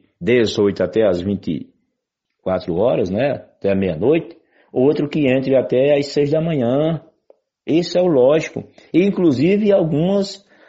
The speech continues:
U B S, especialmente, que precisa de vigilância durante o dia. Gente, o vigilante é importante igual o médico na U B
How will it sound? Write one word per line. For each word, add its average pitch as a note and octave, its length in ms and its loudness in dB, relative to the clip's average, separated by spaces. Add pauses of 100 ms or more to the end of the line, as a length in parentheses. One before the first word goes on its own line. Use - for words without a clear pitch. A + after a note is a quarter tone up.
(140)
U C3+ 80 -2
B C3 380 2
S, E3+ 200 0
especialmente, B2 640 -2
que D#3+ 100 -8
precisa D#3+ 500 -4
de D#3+ 120 -2
vigilância D#3 560 -2
durante D3+ 380 0
o E3+ 100 -2
dia. C#3 600 2 (1040)
Gente, D#3 920 -2 (800)
o B2+ 180 2
vigilante D#3 640 0
é D#3+ 40 4
importante D3+ 640 0
igual C#3 240 2
o D3 100 0
médico C#3+ 320 2
na D#3 100 0
U D3+ 100 0
B D#3 160 2